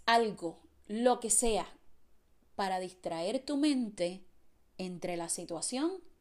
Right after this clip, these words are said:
y la acción. Te pongo un ejemplo.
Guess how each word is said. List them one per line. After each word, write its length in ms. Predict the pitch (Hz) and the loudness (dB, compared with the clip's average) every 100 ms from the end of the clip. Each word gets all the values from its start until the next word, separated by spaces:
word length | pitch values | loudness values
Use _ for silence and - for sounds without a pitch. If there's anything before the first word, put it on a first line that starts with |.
| - _ _ | -20 _ _
y 120 | - 196 | -8 -8
la 100 | 156 | -6
acción. 460 | - - 165 - - - - _ _ - - - - - - - | -4 -4 -6 -12 -18 -20 -20 _ _ -20 -20 -20 -20 -20 -14 -8
Te 80 | |
pongo 260 | 202 180 196 | -4 -2 -2
un 60 | 226 | -4
ejemplo. 480 | 226 180 156 - | -6 -8 -10 -16